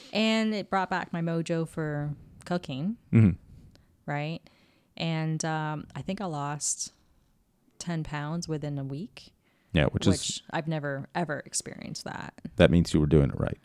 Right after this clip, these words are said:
Speaker 1: Yeah.
Speaker 2: Because when you, when you take carbs out of your diet, because carbs are stored in your body with water,
Speaker 1: Mm-hmm.
Speaker 2: um, when you burn those carbs off and don't replace them,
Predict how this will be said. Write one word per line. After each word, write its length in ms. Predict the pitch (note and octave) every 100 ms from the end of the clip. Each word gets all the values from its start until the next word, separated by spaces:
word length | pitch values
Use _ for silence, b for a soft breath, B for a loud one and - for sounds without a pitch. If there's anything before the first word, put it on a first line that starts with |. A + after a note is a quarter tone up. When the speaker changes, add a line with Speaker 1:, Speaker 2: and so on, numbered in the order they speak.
| - - _ _
Speaker 1:
Yeah. 300 | A3+ A3+ E3+ D#3+
Speaker 2:
Because 400 | B2 A2+ F2+ - -
when 140 | A#2
you, 100 | G#2+
when 160 | - A2
you 40 |
take 160 | A#2+ A#2
carbs 280 | G#2+ G2+ G2
out 40 |
of 60 | F2
your 120 | E2
diet, 260 | D#2+ D2 D2
because 300 | A2+ F2+ -
carbs 420 | - E2+ E2 -
are 60 |
stored 260 | D#2+ G2+ E2
in 80 | D#2
your 80 | D#2
body 460 | D2 D2 C#2+ D#2 b b b b b
with 600 | F#2 F#2 D#2+ C2 - - _ _ _ _
water, 580 | - F2 G#2+ C#3 - - - _ _ _ _ F3+
Speaker 1:
Mm-hmm. 440 | F#3 F3+ E3 D#3+
Speaker 2:
um, 420 | G#2 F#2+ E2+ D#2+ -
when 260 | A2 G#2+ F#2+
you 560 | F2+ F2 E2+ E2 E2 E2
burn 280 | G#2+ A2
those 200 | G2 F2+
carbs 380 | - G#2+ A2 G#2
off 300 | D#2+ D2 -
and 80 | -
don't 180 | E2+ E2
replace 320 | - - D3+ -
them, 300 | D2+ D#2